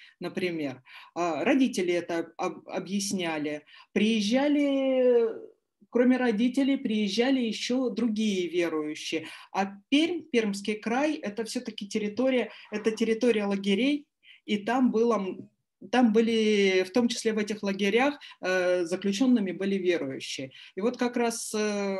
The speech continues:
Ольга Мурашкина, жена, э, Владимира Мурашкина, сподвижника Федо-, Ивана Федотова, она приезжала в Пермь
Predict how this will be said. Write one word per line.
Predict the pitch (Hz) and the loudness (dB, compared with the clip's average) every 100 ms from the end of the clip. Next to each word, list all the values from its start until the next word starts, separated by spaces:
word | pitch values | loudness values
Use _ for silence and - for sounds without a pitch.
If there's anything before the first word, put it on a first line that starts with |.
| 185 | -2
Ольга | 277 294 240 | 0 2 4
Мурашкина, | 220 202 208 202 - 190 185 | 2 2 0 -2 -4 -8 -8
жена, | 175 196 202 208 196 196 - - - - _ _ _ _ _ _ _ - | -6 -2 -2 0 -2 -6 -20 -20 -20 -20 _ _ _ _ _ _ _ -2
э, | 202 202 190 | 2 2 2
Владимира | 196 202 254 277 262 | 2 4 8 8 8
Мурашкина, | 233 233 233 214 214 196 | 4 2 0 0 -2 -2
сподвижника | - 196 208 196 175 165 | -4 0 0 0 -6 -6
Федо-, | 202 185 196 190 185 180 180 180 196 | -6 -2 0 2 2 2 2 0 -4
Ивана | 196 170 165 | -4 -4 -6
Федотова, | - 180 214 262 277 269 247 233 214 196 - | -8 -2 2 2 2 -2 0 0 0 -2 -4
она | 185 202 226 247 247 240 214 208 | -4 -2 0 2 0 -2 -4 -2
приезжала | 220 220 196 185 170 175 202 | 0 0 0 -2 -2 -4 -6
в | - | -4
Пермь | 240 247 254 | -2 0 0